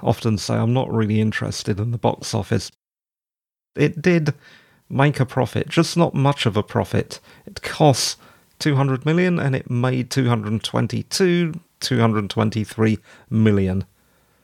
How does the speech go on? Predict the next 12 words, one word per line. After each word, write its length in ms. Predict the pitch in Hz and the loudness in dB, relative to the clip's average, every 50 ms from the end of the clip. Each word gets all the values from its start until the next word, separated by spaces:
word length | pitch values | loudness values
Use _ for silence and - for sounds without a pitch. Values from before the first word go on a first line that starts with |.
| _ _ _ _ _ _ _ _ _ _ _ _ _ _ _ | _ _ _ _ _ _ _ _ _ _ _ _ _ _ _
Not 200 | - 165 160 - | 0 2 2 2
a 60 | 110 - | 2 0
flop. 420 | - - 117 101 101 - - - - _ _ _ _ _ _ _ _ _ _ _ _ _ _ _ _ _ _ _ | 0 2 2 2 2 0 -4 -10 -20 _ _ _ _ _ _ _ _ _ _ _ _ _ _ _ _ _ _ _
Not 260 | 185 - 180 165 - - | -2 0 0 0 2 0
entirely, 580 | 131 120 - - 117 110 104 120 110 107 107 | 0 0 0 0 0 0 0 2 2 2 2
anyway. 460 | 113 110 113 107 101 101 101 101 95 - _ _ _ _ _ _ _ _ _ _ _ _ _ _ _ _ _ _ _ _ _ _ _ _ - | 2 2 2 2 2 0 0 -2 -4 -6 _ _ _ _ _ _ _ _ _ _ _ _ _ _ _ _ _ _ _ _ _ _ _ _ -6
Critically, 720 | - - 185 - - 139 131 - 120 120 117 117 - - | -4 -2 -2 0 -2 -4 -2 0 0 2 2 2 0 0
it 420 | 120 113 110 - - - 104 101 | 0 0 0 -2 -4 -8 -12 -4
didn't 300 | - 127 123 117 135 110 | -2 0 0 0 0 0
do 200 | 98 127 123 123 | 0 2 2 2
as 200 | 123 120 107 90 | 2 2 0 0
well. 420 | 98 113 120 127 139 156 170 170 | 0 0 2 2 2 0 0 -2